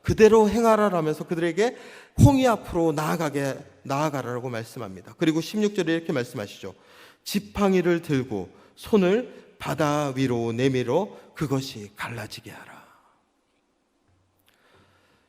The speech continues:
이스라엘 백성들에게 하나님은 그들이 행할 일들을 가르쳐 주셨고, 그들은 그대로 모세를 통하여서 지팡이를 들고 손을 바다 위로 내밀었습니다. 그때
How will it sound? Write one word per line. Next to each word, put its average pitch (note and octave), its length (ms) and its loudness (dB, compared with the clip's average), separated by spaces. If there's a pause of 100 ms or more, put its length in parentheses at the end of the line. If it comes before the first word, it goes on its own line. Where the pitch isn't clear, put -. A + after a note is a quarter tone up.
이스라엘 B3 460 4
백성들에게 A3+ 640 2
하나님은 A3+ 640 4 (260)
그들이 A3+ 500 0
행할 C4 440 2
일들을 F#3+ 480 -2
가르쳐 C#3 380 -10
주셨고, A#2+ 580 -14 (340)
그들은 D3+ 540 -4
그대로 D3+ 420 2 (480)
모세를 D3 440 -2
통하여서 D3 420 -2
지팡이를 E3 540 0
들고 D#3 560 2 (280)
손을 D#3 440 -2
바다 B2 260 -10
위로 G2+ 420 -10 (120)
내밀었습니다. A2+ 800 -14 (240)
그때 F3 540 -4